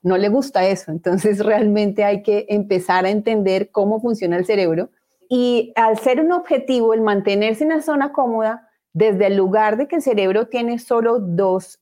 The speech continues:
direcciones fundamentales, es alejarte del dolor y acercarte al placer, pues estas automanipulaciones aparecen como mecanismo de defensa para evitar futuros sufrimientos, situaciones de estrés, situaciones de,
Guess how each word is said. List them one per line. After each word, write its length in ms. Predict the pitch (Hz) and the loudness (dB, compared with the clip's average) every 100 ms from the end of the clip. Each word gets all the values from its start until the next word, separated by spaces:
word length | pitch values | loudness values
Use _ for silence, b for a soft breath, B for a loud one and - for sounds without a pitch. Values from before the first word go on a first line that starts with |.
| - | -4
direcciones 760 | 180 214 185 165 202 185 185 | -2 0 -2 -2 -2 -2 -2
fundamentales, 760 | 220 220 226 247 226 180 180 175 | -2 -2 0 0 0 0 0 -2
es 120 | 160 | -2
alejarte 520 | 147 147 180 208 - | -2 0 0 -2 0
del 400 | 233 240 247 233 b b b | 0 2 2 -2 b b b
dolor 380 | 233 240 214 202 | 0 2 2 2
y 80 | 185 | -2
acercarte 560 | 165 165 185 180 180 | -2 -4 -2 -2 0
al 80 | 220 | -2
placer, 480 | 262 262 240 226 226 b b b _ | -2 -2 0 0 -2 b b b _
pues 300 | 262 240 240 | 0 0 -2
estas 440 | 247 254 262 285 285 | -2 -2 0 0 2
automanipulaciones 1120 | 277 269 226 208 202 208 190 180 202 226 233 _ | 0 0 0 0 0 0 -2 -2 -4 -4 -8 _
aparecen 720 | 240 233 196 170 151 214 269 | -2 0 2 2 0 -2 -2
como 220 | 269 233 | 0 0
mecanismo 560 | 208 180 180 170 170 190 | 0 0 0 0 0 0
de 140 | 214 | 0
defensa 640 | 196 - 170 160 165 349 - b b b | -2 -2 -2 0 -2 -6 -8 b b b
para 180 | - 240 | 2 4
evitar 500 | 233 233 233 214 214 | 4 2 2 0 0
futuros 560 | - 302 302 254 226 226 | -2 -2 0 0 0 0
sufrimientos, 880 | 240 233 240 240 214 196 202 226 233 | -4 -4 -2 0 0 0 0 -2 -2
situaciones 600 | 247 208 202 180 175 165 | -2 -2 -4 -4 -4 -2
de 60 | |
estrés, 720 | 165 165 254 247 247 247 240 | -4 0 2 2 2 2 0
situaciones 600 | 240 202 - 170 170 160 170 | -4 -4 -4 -4 -2 -2 0
de, 380 | 180 170 151 | 2 0 -2